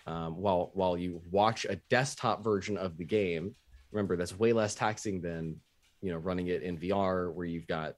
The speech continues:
you know, two screens in there, plus you've got an output on your, on your monitor. <clears throat> This is, uh,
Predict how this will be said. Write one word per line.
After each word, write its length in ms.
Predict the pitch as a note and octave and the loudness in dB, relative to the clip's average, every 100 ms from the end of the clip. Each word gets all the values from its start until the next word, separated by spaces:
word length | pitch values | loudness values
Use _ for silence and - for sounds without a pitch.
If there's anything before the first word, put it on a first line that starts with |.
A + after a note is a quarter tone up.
| - | -10
you 100 | D#2+ | -10
know, 100 | D2+ - | -10 -8
two 420 | G#2 F2 E2+ E2 _ _ _ _ | -6 -4 -6 -10 _ _ _ _
screens 500 | - - B2+ A#2+ G#2 | -12 -2 0 2 2
in 80 | G#2 | 2
there, 160 | G2+ F#2+ | 2 0
plus 280 | A2 F#2+ G2+ | 0 -2 -2
you've 120 | F#2 | -2
got 160 | E2+ | 0
an 120 | E2+ F2 | 0 0
output 320 | F2+ F2 A2 | -2 -2 -2
on 100 | F2 | -2
your, 200 | E2 D#2+ - _ | -4 -6 -12 _
on 120 | F2+ F2 | -6 -2
your 80 | |
monitor. 540 | F2+ A2+ A2 G#2+ G2+ - _ - - - - - _ | 0 2 2 2 2 0 _ -18 -10 -8 -8 -10 _
<clears throat> 120 | E3 E3 F3 D3+ G#2+ G2 - _ _ _ _ _ - | 0 4 6 6 4 -4 -16 _ _ _ _ _ -2
This 240 | A2 B2+ C3+ | 2 6 8
is, 280 | B2+ A2 | 8 8
uh, 300 | G#2+ G2+ G2 | 4 2 2